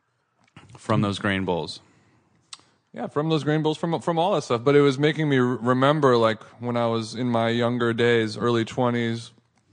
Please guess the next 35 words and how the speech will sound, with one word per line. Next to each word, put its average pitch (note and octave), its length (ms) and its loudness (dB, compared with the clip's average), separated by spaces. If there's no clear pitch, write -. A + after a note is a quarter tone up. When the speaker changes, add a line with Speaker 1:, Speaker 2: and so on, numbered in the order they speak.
Speaker 2:
start A#2+ 280 -4
getting A#2 180 0
a A2+ 60 -2
little A#2 560 -2
money B2+ 360 0
in A#2+ 80 0
your A2+ 120 0
pocket, A2+ 580 -2
and A2 140 -4
you A2 80 -4
start A2 440 -4
check G2+ 220 -10
what's G2+ 280 -8
this, A2+ 320 -14
what's A#2 200 -4
up B2+ 140 -4
at C3+ 60 -6
this D#3 200 -8
restaurant, G2+ 500 -8
and F#2+ 100 -6
let's G2+ 200 -8
go A2 300 -6
do B2 300 -8
this C3 320 -10
and G2 140 -12
go G2 100 -8
to G2+ 60 -6
that A#2+ 240 -4
bar B1+ 160 -12
and D2 100 -12
blah, E2 100 -8
blah, F2+ 140 -10
blah. G#2+ 340 -6
And G#2 220 -6
man, G#2+ 220 -4